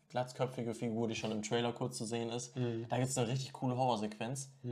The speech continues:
Speaker 2: Mhm.
Speaker 1: mir so kaputt gemacht wurde,
Speaker 2: Weil?
Speaker 1: aufgrund vom Kinopublikum.
Speaker 2: Was ich vor-, war da?
Speaker 1: Weil du dich einfach nicht konzentrieren kannst, wenn Leute wirklich laut sind,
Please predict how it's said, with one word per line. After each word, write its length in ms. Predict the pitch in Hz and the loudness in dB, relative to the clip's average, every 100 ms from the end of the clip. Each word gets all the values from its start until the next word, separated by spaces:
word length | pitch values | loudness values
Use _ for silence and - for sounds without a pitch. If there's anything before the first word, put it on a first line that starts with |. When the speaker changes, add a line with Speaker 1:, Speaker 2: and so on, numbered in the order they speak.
| 117 | 2
Speaker 2:
Mhm. 60 | |
Speaker 1:
mir 100 | 120 | 4
so 120 | 120 139 | 4 4
kaputt 360 | 139 139 135 | 2 0 0
gemacht 340 | 117 110 107 117 | 0 0 0 -2
wurde, 300 | 113 113 135 - - _ - | -2 -2 -6 -12 -20 _ 2
Speaker 2:
Weil? 120 | 117 | 4
Speaker 1:
aufgrund 200 | 117 117 | 6 4
vom 220 | 123 113 - - | 2 0 -8 -14
Kinopublikum. 760 | - 127 104 120 113 107 120 135 - - _ _ _ - | -2 0 0 -2 -4 -2 -2 -4 -10 -20 _ _ _ -6
Speaker 2:
Was 160 | 120 - | -6 -6
ich 80 | - | -6
vor-, 240 | 120 117 | -2 0
war 120 | 113 | 2
da? 140 | 117 120 - | 0 0 4
Speaker 1:
Weil 120 | 131 | 4
du 80 | 127 | 4
dich 160 | 127 | 2
einfach 160 | 131 135 | 0 2
nicht 140 | 131 | 2
konzentrieren 400 | 135 120 117 131 | 0 -2 0 0
kannst, 240 | 123 117 - | 2 -2 0
wenn 100 | 113 | 2
Leute 240 | 117 123 | 2 2
wirklich 240 | 113 110 107 | 0 -2 4
laut 300 | 110 113 113 | 6 6 4
sind, 240 | 104 98 | -6 -8